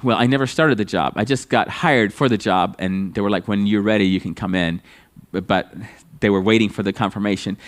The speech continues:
And in that time, I was going, "Why? I did not come here to get, to do, that, that's not my purpose in being here. I'm supposed to be working on this film project. I'm supposed to be helping start this church. Those are the two things I'm doing." But, "Yeah, but you know, Lord, if I do that, I'm gonna use up all my life savings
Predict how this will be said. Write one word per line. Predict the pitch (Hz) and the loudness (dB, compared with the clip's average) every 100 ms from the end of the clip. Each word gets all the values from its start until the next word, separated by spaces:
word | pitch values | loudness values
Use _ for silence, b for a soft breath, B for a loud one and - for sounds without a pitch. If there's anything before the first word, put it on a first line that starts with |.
| B | B
And | - 120 | 0 2
in | 131 | 2
that | 123 - | 0 -2
time, | 156 135 | -2 0
I | |
was | 113 - | -2 -2
going, | 110 104 | -4 -4
"Why? | 123 196 220 B B | -2 -2 -2 B B
I | 131 | -2
did | 120 120 | 2 2
not | 139 - | 2 -2
come | - 180 180 | -2 0 2
here | 135 113 107 104 - _ _ _ b b b b b - | 4 4 2 0 -6 _ _ _ b b b b b 0
to | 135 120 113 107 | 4 4 0 -2
get, | 123 131 - 127 | 0 0 -6 -10
to | - 107 - | -6 -6 -4
do, | 127 123 117 - _ 113 | 2 4 2 -8 _ -4
that, | 127 127 | -2 0
that's | 131 - | -2 0
not | 139 | 0
my | 143 | 0
purpose | - 120 127 - | 0 -2 -2 -2
in | 104 | -2
being | 104 92 | -2 -2
here. | 87 | -6
I'm | 98 | -8
supposed | - 107 - 120 | -8 -4 -2 0
to | |
be | 104 | 0
working | 117 151 | 0 0
on | 175 | 0
this | 190 | 0
film | 170 156 | -2 0
project. | 151 139 135 B B | 0 0 -2 B B
I'm | 110 | -6
supposed | - 123 117 | 0 0 0
to | - | 0
be | 104 | -2
helping | 117 110 120 | 0 -4 -4
start | - 98 | -2 -2
this | 113 - | -4 -4
church. | 185 - - B | -4 -6 -10 B
Those | 127 120 | -2 0
are | |
the | 120 | 2
two | 180 | 0
things | 175 160 147 | 2 0 2
I'm | 123 | 2
doing." | 165 131 80 - _ b b b b b | 2 2 0 -10 _ b b b b b
But, | - 117 | 0 4
"Yeah, | 156 247 | 6 6
but | 160 139 135 | 4 0 2
you | 139 | 4
know, | 185 | 4
Lord, | 185 190 175 | 4 4 4
if | 156 | 2
I | 143 | 2
do | 208 170 | 2 4
that, | 131 | 4
I'm | 123 | 2
gonna | 127 127 | 2 4
use | 147 143 | 4 4
up | 135 | 0
all | 131 | -2
my | 135 117 | 2 2
life | 117 123 | 4 2
savings | - 190 202 - 113 - | 0 0 2 0 0 -4